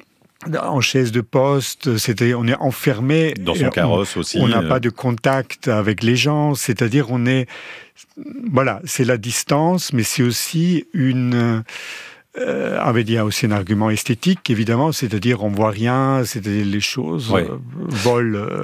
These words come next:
Speaker 1: oui.
Speaker 2: Et alors, chez Rousseau, euh, vous dites aussi à quel point, finalement, la, la marche, euh, est associée aussi au mouvement de la pensée. C'est-à-dire que la,
Speaker 1: Tout à fait.
Speaker 2: la pensée aussi s'exprime, donc il y a toute une,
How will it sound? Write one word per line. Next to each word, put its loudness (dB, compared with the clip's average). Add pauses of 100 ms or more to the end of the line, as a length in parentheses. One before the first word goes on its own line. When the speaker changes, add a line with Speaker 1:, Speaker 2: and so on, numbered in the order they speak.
(120)
Speaker 1:
oui. -2
Speaker 2:
Et 4
alors, 0
chez 0
Rousseau, 2
euh, 0
vous -6
dites -4
aussi 0
à 2
quel -2
point, -2
finalement, -2
la, 0
la -4
marche, -2
euh, -2
est -4
associée -2
aussi 0
au 2
mouvement 0
de 2
la 0
pensée. -2
C'est-à-dire -10
que -10
la, -6
Speaker 1:
Tout 0
à 2
fait. -6
Speaker 2:
la 2
pensée -2
aussi -2
s'exprime, -2
donc 0
il -4
y 4
a 2
toute -4
une, 0